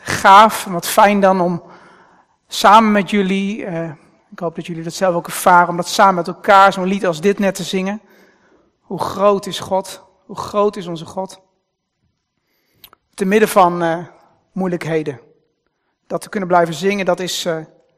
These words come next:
belangrijk en geweldig, denk ik.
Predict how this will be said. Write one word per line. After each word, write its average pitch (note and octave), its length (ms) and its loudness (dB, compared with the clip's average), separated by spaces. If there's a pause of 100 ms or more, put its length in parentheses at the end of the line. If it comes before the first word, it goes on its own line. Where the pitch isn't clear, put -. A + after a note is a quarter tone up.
(1500)
belangrijk F3+ 640 0
en F3 100 -8
geweldig, D#3+ 420 -6
denk C#3+ 180 -10
ik. D3 200 -18